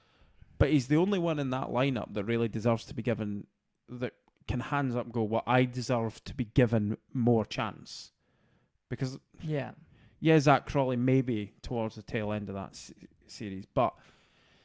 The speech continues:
Speaker 1: nobody else does. No one else deserves the chance to carry on.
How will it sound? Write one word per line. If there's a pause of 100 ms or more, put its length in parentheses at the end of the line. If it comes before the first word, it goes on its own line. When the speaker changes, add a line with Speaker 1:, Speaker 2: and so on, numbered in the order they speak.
(400)
Speaker 1:
nobody
else
does.
No
one
else
deserves
the
chance (400)
to
carry
on.